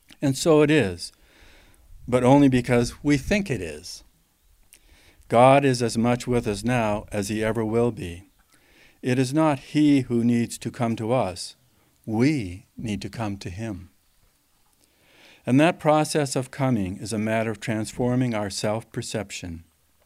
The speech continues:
In the Gospel of Saint John, chapter four, Jesus Christ says, "Say not ye,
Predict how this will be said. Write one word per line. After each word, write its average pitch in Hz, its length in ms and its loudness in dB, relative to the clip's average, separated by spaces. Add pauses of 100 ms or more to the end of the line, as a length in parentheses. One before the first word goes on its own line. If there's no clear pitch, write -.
(920)
In 139 100 0
the 139 80 4
Gospel 147 520 2
of 131 80 -2
Saint 131 260 0
John, 104 400 -2
chapter 104 380 -6
four, 98 500 -4 (380)
Jesus 131 540 0
Christ 120 460 -4
says, 98 540 -6 (1120)
"Say 135 380 2
not 131 260 2
ye, 123 440 0